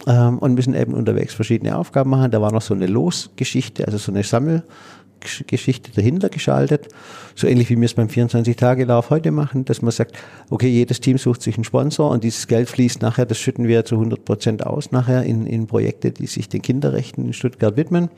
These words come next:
Und so war die Idee damals eben auch, ne? Und ja, schade, aber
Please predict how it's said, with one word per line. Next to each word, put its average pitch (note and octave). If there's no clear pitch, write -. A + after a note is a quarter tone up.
Und A2+
so C3
war B2+
die A#2+
Idee A2+
damals G#2+
eben G#2
auch, F2+
ne? D3
Und G2+
ja, A2+
schade, -
aber G2+